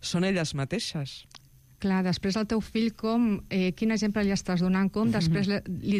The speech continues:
Speaker 2: diràs tu que té que tenir cura de la seva privacitat si tu el que estàs fent és compartir la teva privacitat? És com amb el tema dels mòbils, no?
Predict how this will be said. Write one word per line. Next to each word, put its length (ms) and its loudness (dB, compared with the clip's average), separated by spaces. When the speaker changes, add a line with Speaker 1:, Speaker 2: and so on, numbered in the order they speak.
Speaker 2:
diràs 320 0
tu 220 0
que 160 -4
té 200 -2
que 300 0
tenir 260 0
cura 280 0
de 100 2
la 100 2
seva 280 -2
privacitat 680 -2
si 160 -2
tu 120 0
el 60 0
que 80 0
estàs 300 -2
fent 240 0
és 200 2
compartir 500 0
la 120 0
teva 140 0
privacitat? 580 0
És 140 0
com 100 0
amb 140 4
el 80 0
tema 200 2
dels 180 2
mòbils, 380 2
no? 220 2